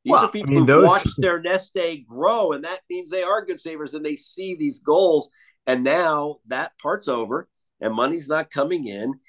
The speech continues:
Speaker 1: And there is a fear. And you know what? We don't help that fear too much with our,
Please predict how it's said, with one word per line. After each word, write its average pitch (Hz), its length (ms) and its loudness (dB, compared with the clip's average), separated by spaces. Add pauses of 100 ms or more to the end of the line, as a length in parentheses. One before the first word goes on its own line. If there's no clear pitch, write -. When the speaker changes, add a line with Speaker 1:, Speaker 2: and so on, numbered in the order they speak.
(220)
Speaker 1:
And 131 180 0
there 123 220 4
is 135 200 -4
a 165 80 -2
fear. 160 600 -4
And 151 300 -2
you 175 60 6
know 190 120 6
what? 202 220 2
We 190 120 0
don't 214 220 0
help 175 320 -2
that 101 280 -4
fear 98 240 -4
too 98 160 -4
much 95 280 -4
with 104 180 -6
our, 107 300 2